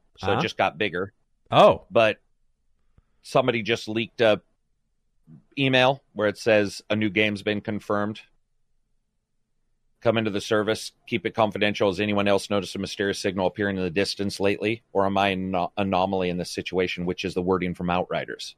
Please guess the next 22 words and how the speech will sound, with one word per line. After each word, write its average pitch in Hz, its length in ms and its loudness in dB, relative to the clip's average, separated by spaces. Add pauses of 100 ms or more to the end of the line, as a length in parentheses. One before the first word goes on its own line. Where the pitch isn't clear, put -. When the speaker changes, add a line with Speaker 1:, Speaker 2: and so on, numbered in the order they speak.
(120)
Speaker 1:
Square's 90 420 -2
new 71 120 -12
game? - 240 -10 (720)
Speaker 2:
Hmm. 107 760 -10 (460)
Speaker 1:
And 107 160 0
that 104 220 2 (120)
Melissa, 107 600 4
the 90 240 4 (200)
head 117 180 2
of 87 120 0
P 92 140 -2
R, 87 180 4
just 76 280 -12
leaked 73 200 -14
that. 53 220 -10 (1200)
So 98 680 4 (380)
if 107 140 -4
Outriders 147 520 4
comes, 165 520 -2 (720)
then 117 240 4
I 107 80 2
guess 98 500 -2